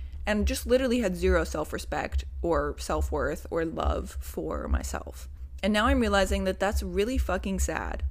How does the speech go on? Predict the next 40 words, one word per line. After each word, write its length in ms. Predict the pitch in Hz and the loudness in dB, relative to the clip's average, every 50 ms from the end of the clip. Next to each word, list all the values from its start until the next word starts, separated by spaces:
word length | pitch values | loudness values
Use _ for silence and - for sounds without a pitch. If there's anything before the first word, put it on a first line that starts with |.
| - - - - - - | -6 -6 -10 -10 -2 0
because 280 | 226 220 240 220 214 | 2 2 2 2 2
that 200 | 220 208 220 214 | 2 0 0 2
girl 240 | - 185 180 180 180 | 4 4 4 4 4
was 100 | 190 185 | 2 0
going 300 | - 170 170 170 170 165 | 2 2 2 2 2 -2
through 120 | 170 185 | -4 -4
so 300 | - - - 190 185 185 | -4 -2 -2 0 0 0
much 440 | 185 160 151 147 - - - - - - - - - | -2 -2 -2 -2 -2 -2 -2 -4 -4 -8 -8 -6 0
and 100 | 196 190 | 0 2
was 140 | 190 190 - | 2 0 -2
put 360 | - - - 190 180 170 - | -4 -4 0 2 2 2 2
in 100 | - 180 | 0 -2
a 40 | 175 | 0
lot 160 | 175 165 165 | 2 2 2
of 80 | 175 - | 2 0
situations 720 | - 220 220 247 226 190 175 165 - 175 175 170 175 - | 0 -2 0 2 4 4 4 4 4 2 2 2 0 2
that 140 | - 180 - | 0 0 0
she 120 | - 208 | 2 0
was 100 | 196 190 | 0 0
too 120 | - - 226 | 0 2 2
young 220 | 208 208 208 208 | 2 2 2 0
to 80 | - 202 | -2 -2
be 220 | 220 240 240 208 | 0 2 2 2
in, 220 | - - - - - | 2 0 -4 -6 -4
and 140 | - 190 190 | 0 0 0
it 80 | 185 | 2
wasn't 360 | 190 196 196 202 208 214 202 196 | 4 4 4 4 4 2 0 0
my 160 | 190 185 202 | 0 0 0
fault. 460 | - 202 180 147 - - - - - - - - - - - - - - - - - - - - - | 2 2 2 4 2 0 0 -4 -6 -4 -4 -2 -2 -2 -2 -2 -2 -2 -2 0 0 0 0 -2 -2
So 680 | - - - 220 208 196 190 185 190 185 185 175 - - - - - - - - - - - - - 196 | -2 0 2 4 6 6 6 4 4 2 2 0 0 -2 -2 -2 -2 -2 -4 -6 -8 -8 -10 -4 0 2
now 300 | 196 202 208 220 240 269 | 4 4 4 4 4 2
I'm 100 | 277 262 | 4 4
trying 260 | - - 226 220 214 | 2 2 2 2 0
to 60 | - | 2
figure 260 | - 196 180 175 175 | 0 0 0 2 2
out 240 | 165 165 165 - - | 2 2 0 -2 0
how 160 | - 185 185 | 2 2 2
to 60 | 185 | 2
heal 280 | 196 - - 180 170 160 | 0 -4 -4 -2 0 2
that 340 | - 165 - 160 - - - | 2 2 2 2 0 0 0